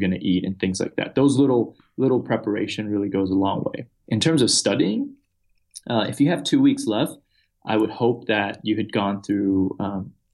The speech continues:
at least a majority of, of UWorld and you had already reviewed First Aid. If you haven't, I mean, that's where I would put all of my energy and trying to get in as, as many, um,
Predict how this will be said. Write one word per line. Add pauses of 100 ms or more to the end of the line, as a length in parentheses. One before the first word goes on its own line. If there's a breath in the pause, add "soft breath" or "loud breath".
(160)
at
least
a
majority
of,
of
UWorld (360 soft breath)
and
you
had
already
reviewed
First
Aid. (320)
If
you
haven't, (240)
I
mean,
that's
where
I
would
put
all
of
my
energy
and
trying
to
get (260)
in
as,
as
many,
um,